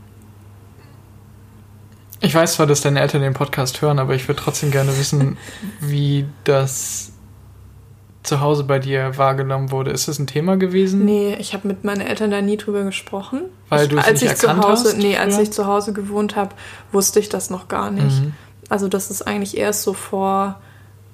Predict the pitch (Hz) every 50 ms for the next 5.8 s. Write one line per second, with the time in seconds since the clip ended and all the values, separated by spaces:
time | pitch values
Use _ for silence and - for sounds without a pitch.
0 | - - - - - - - - - - - - - - - - - - 202 214
1 | 220 233 240 240 208 202 202 220 240 254 247 247 240 214 202 - - - 208 208
2 | 208 208 - - - 214 220 220 - - 254 254 254 262 262 269 269 262 254 254
3 | 240 233 240 233 233 226 226 226 214 214 220 226 - - - 277 254 - - 233
4 | 233 220 214 220 220 - 220 208 - 226 214 - 233 220 214 214 214 208 - -
5 | 214 202 214 226 226 233 226 - 262 247 247 - - - -